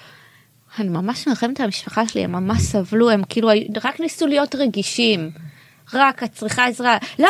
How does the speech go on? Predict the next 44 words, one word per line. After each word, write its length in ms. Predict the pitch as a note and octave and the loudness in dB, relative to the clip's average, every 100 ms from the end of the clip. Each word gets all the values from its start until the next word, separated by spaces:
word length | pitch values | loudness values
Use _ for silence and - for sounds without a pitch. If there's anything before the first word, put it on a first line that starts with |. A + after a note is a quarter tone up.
| C5+ | 4
את 40 | A#4+ | 0
מציעה 200 | A4+ A4+ | 2 4
לי 180 | A4 G4+ | 6 6
עזרה? 180 | F4+ F4+ | 4 2
מה, 80 | D4+ | 2
אתה 100 | - | 0
חושב 280 | - E4+ | 2 2
שאני 180 | E4 D#4+ | 4 6
לא 40 | D#4+ | 6
יכולה 160 | D#4+ | 6
לעשות 240 | D#4+ D#4+ D#4 | 4 4 4
את 80 | |
זה 80 | A#3 | 4
לבד?" 320 | G#3 G#3+ F4+ D#4 _ _ _ _ _ | 4 6 4 4 _ _ _ _ _
וכזה, 360 | A3 B3+ A3+ A#3 | -8 -4 0 0
"למה 160 | - D#4+ A#4+ B4 | 4 4 4 2
אתה 80 | B4 | 4
לא 60 | A#4+ B4+ | 2 2
מציע 180 | A#4+ A4+ | 2 6
לי 120 | A4 | 6
עזרה? 180 | A4+ G#4 | 6 4
אתה 140 | - D4 | 4 4
לא 100 | F4+ | 6
רואה 140 | G#4 | 4
שקשה 460 | G4 - C#4 F4 - | 2 4 2 8 6
לי?" 140 | F4+ - - | 6 0 -6
<laughs> 200 | - _ | -12 _
כאילו, 180 | - D4 - | 4 4 4
אין 120 | F#4 A4 | 0 2
דרך 260 | A4 G#4 - | 2 0 -2
לפתור 440 | B3 - C#4+ D4 D4+ | -4 0 2 6 6
את 100 | - | 4
זה. 100 | - - - _ - - - - - - - - - | 0 -10 -20 _ -20 -18 -16 -16 -16 -16 -18 -20 -4
אה, 560 | A3 A3 A3 G#3+ G#3+ G#3 | 2 6 8 8 8 6
וזה 160 | A3 D#4 | 4 6
שהיה 380 | A#4+ G#4 F#4 | 6 6 6
מצלמות, 500 | F#4 - D#4 G#3+ G#3+ | 0 4 6 6 4
זה 100 | B3 | 2
כאילו 240 | B3+ D#4+ F4+ | 2 4 4
מבחינתי 560 | E4+ - - D#4 - G4+ G#4 - | 0 -2 -2 -2 6 8 8 6
עוד 160 | G#4 G4+ A4+ G#4+ | 4 4 0 2
אורח, 600 | E4 G4+ A#4+ B3 - - B3 | 4 6 4 2 -2 -10 -4
לא, 540 | C4 D4+ E4+ E4 E4 D#4+ D4+ | 0 2 0 -2 -4 -6 -6
לא 80 | B3+ | -6